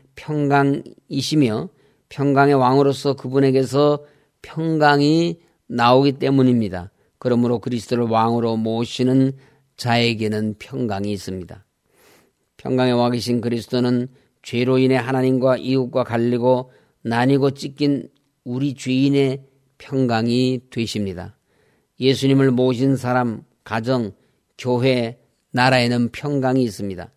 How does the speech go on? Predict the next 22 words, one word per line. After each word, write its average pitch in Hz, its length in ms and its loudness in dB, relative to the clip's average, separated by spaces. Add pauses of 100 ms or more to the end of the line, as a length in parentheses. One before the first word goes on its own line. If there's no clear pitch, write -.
(420)
예수 135 340 2
그리스도를 131 440 0
통해 131 420 0 (160)
하나님과 131 460 0
화평을 131 560 0
이루어 135 420 0 (240)
평강을 143 580 0
누릴 143 280 0
수 127 140 -6
있으며 117 480 -6 (460)
그리스도의 135 460 0
영이신 135 440 2
성령으로 139 640 2
말미암아 117 680 -2 (580)
이웃과도 135 800 2
주 123 200 -6
안에서 120 640 -2 (220)
하나됨과 113 1200 -2 (200)
화평을 139 840 -2 (500)
누릴 120 280 -2
수 - 160 -12
있습니다. 95 540 -10